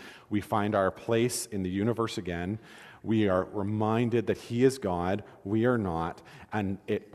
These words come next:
opens us to God so that we can discern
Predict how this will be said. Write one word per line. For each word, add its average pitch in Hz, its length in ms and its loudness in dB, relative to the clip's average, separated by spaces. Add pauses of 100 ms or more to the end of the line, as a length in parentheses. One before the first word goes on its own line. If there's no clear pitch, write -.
opens 120 440 0
us 110 180 0
to 110 80 -8
God 98 340 2
so - 100 -12
that 107 140 0
we 101 120 -4
can 95 220 -8
discern 98 680 -4